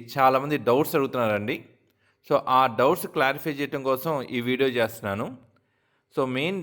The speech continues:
డౌట్ వచ్చి, యాక్చువల్‌గా మనం ఫార్మసీ, బీ ఫార్మసీ కానివ్వండి, ఫార్మ్ డీ కానివ్వండి, ఫస్ట్ ఫేజ్ సీట్ అలాట్‌మెంట్ already మనకి రిలీజ్ అయిపోయినాయి. So, స్టూడెంట్స్‌కి అక్కడ సీట్స్ అలాట్ అయిపోయినాయి. కానీ అక్కడ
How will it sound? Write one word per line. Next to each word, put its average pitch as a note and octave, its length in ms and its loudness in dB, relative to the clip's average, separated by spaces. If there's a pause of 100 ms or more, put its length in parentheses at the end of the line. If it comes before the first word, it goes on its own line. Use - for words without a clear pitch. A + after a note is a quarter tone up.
(100)
డౌట్ D3+ 240 4
వచ్చి, D3+ 280 -4 (300)
యాక్చువల్‌గా C#3+ 380 -2
మనం D#3 180 -6
ఫార్మసీ, D3 500 0 (400)
బీ C3 220 -4
ఫార్మసీ D3+ 380 -6
కానివ్వండి, C#3+ 420 -6
ఫార్మ్ C3 200 -2
డీ C3+ 80 -6
కానివ్వండి, A2+ 380 -6 (560)
ఫస్ట్ C#3+ 280 0
ఫేజ్ F3+ 300 -4
సీట్ E3+ 220 -4
అలాట్‌మెంట్ D3 460 0
already C3+ 380 0
మనకి C3 360 -6 (500)
రిలీజ్ B2+ 280 -4
అయిపోయినాయి. B2 380 -2 (440)
So, D3+ 120 -4
స్టూడెంట్స్‌కి E3 520 -4
అక్కడ D3 160 -4
సీట్స్ D3+ 320 -6
అలాట్ C3+ 300 0
అయిపోయినాయి. G#2 380 -6 (580)
కానీ D3 260 -4 (640)
అక్కడ F3 220 0